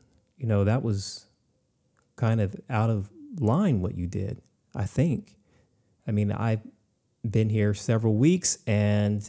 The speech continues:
everyone has been so compassionate, and then you just did that. And he's like,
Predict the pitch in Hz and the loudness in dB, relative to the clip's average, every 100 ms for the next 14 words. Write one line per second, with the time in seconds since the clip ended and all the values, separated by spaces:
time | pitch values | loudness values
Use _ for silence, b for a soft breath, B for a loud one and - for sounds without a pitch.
0 | - 110 113 117 104 101 110 - 107 104 | -4 0 2 2 0 0 -2 0 0 0
1 | 107 101 - 123 131 - 135 117 98 101 | -2 -4 -2 -2 -2 -2 -2 0 0 0
2 | 104 104 107 - 113 - - _ - 156 | 0 -2 -6 -2 -4 -4 -14 _ -2 -2
3 | - 98 - _ _ _ _ _ _ _ | -2 -10 -12 _ _ _ _ _ _ _
4 | _ _ _ _ _ _ 117 117 113 107 | _ _ _ _ _ _ -2 0 0 -2